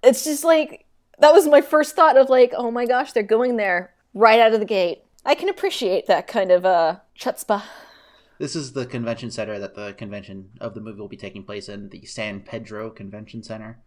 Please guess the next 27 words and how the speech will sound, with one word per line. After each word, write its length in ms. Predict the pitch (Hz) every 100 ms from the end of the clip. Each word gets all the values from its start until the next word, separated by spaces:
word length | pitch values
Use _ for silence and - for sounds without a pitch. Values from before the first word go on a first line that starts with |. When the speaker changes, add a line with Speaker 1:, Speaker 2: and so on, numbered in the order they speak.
| _
Speaker 1:
Mm-hmm. 340 | 175 196 165 180 _ _ _
In 120 | 170 143
California. 720 | - 190 240 196 170 131 160 _
Wonder 220 | 247 277 262
what 200 | 247 254
that's 260 | 294 -
supposed 460 | - 262 269 302 -
to 80 | 208
be. 420 | 185 180 151 160 -
Hmm? 380 | 220 226 285 285 - _ _ -
Speaker 2:
And 100 | 143
we 100 | 147
get 120 | 160
our 100 | 147
first 340 | 147 170 160 147
non-Blue 560 | 131 131 135 123 131
Falcon 400 | 127 113 - 113
Hanna-Barbera 680 | 107 110 110 120 117 104 101
reference 380 | 82 - 95 107
with 100 | 98
the 80 | 107
poster 360 | 110 110 113
of 80 | 101
Adam 320 | 110 120 127
Ant 260 | 113 113 -
behind 360 | 107 107 104
the 100 | 107